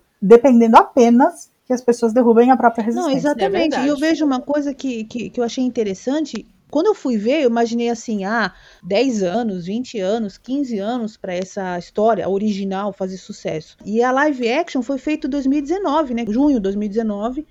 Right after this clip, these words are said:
Speaker 2: Ou seja, dois anos, né? Foi pra sair de um total, total anonimato pra uma produção. E olha, não é tudo que faz sucesso nas, nas redes sociais ou no Wattpad ou alguma coisa que vira filme que realmente é bom.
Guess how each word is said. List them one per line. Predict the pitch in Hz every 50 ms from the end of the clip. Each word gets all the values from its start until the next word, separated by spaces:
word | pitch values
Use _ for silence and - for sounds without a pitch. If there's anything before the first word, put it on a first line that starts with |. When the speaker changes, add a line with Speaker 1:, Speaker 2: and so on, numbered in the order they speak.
| _
Speaker 2:
Ou | - 254
seja, | 254 254 214 220 214 214 214 214 - -
dois | 339 427 494 415 339 311
anos, | 349 427 440 359 262 220
né? | 220 254 359 415 370 - _ _ _
Foi | - 254 285
pra | 254 294 285 269 254 -
sair | - - 269 247 262 285 285
de | 254 269
um | 269 262 254 240 233 233 220 - -
total, | 269 - - - 269 277 294 302 - -
total | 277 269 269 - 285 302
anonimato | 302 294 294 294 294 269 262 254 247 262 285 269 - -
pra | - 330
uma | 330 339 330
produção. | 339 339 320 302 370 359 - 370 320 285 226 220 - _ _ _ _ _ -
E | 254 269
olha, | 262 254 233 214 185 175 175 -
não | - 214 233 262 294 311 302 285
é | 285 320
tudo | 330 330 _ - 311 294 269 269 254 254 302 330 359 359 _ _ 285 -
que | - 254
faz | - - 247 233 233 -
sucesso | - 254 233 - - 226 214 196 185 180 - - - 190 185 214 -
nas, | 208 214 247 302 349 339 330 - - - -
nas | 190 214 208 208 214 -
redes | 240 262 254 226 -
sociais | - 202 196 - - 220 208 220 240 247 220 208 190 202
ou | 202 202
no | 208 208
Wattpad | 220 214 208 - - _ - 214 220 226 240 233 220 185 185 202 202
ou | 196 196
alguma | 190 196 196 208 208 208
coisa | 208 - 202 196 196 208
que | - - 240 220
vira | 208 226 262 285 285 226
filme | - - 269 330 381 339 285 262
que | - - 330
realmente | 320 262 294 302 339 370 339 294 254 254 247 302 349
é |
bom. | 415 427 403 311 220 202